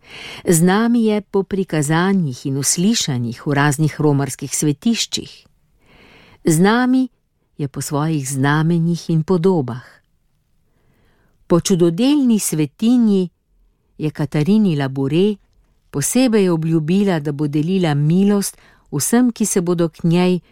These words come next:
goreče zatekali. Z nami želi biti tudi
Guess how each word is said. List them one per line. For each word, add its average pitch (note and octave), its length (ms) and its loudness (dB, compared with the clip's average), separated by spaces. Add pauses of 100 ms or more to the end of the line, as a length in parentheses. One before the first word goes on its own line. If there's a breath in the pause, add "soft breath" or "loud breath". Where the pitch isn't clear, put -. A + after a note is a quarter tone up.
(300)
goreče D#3 560 0
zatekali. C3 720 -6 (1600)
Z D3+ 160 0
nami G3 540 2 (160)
želi D#3+ 380 -2
biti E3 380 -2
tudi D#3 400 -2